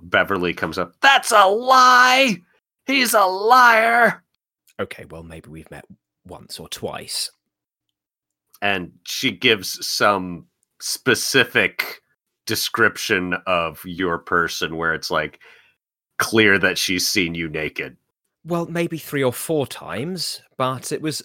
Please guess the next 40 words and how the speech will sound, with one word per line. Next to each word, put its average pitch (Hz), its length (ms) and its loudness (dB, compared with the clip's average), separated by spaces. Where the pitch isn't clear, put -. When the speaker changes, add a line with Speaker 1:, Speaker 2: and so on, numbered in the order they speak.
Speaker 2:
look, 139 160 -8
it 131 60 -8
was 123 120 -6
a 143 40 -2
short 196 340 2
run 123 220 2
thing, 107 360 -2
and 123 120 -2
that 127 80 2
was 135 120 -2
before 156 340 0
I'd 139 120 4
read 127 180 2
any 156 600 0
of 139 220 0
her 143 240 4
novels. 143 960 -4
Speaker 1:
And 78 240 -4
she's - 220 -6
like, - 260 -4
"So 180 300 4
my 170 260 6
novels 196 560 6
are 147 220 8
more 165 360 6
import-, 170 540 4
uh, 147 180 2
so 147 200 2
harming 190 420 2
my 160 160 2
novels 147 480 2
was 117 220 -2
more 147 220 4
important 143 420 -2
than 127 180 0
cherishing 131 580 0
me 123 140 0
as 117 160 0
a 87 120 2
person?" 175 640 2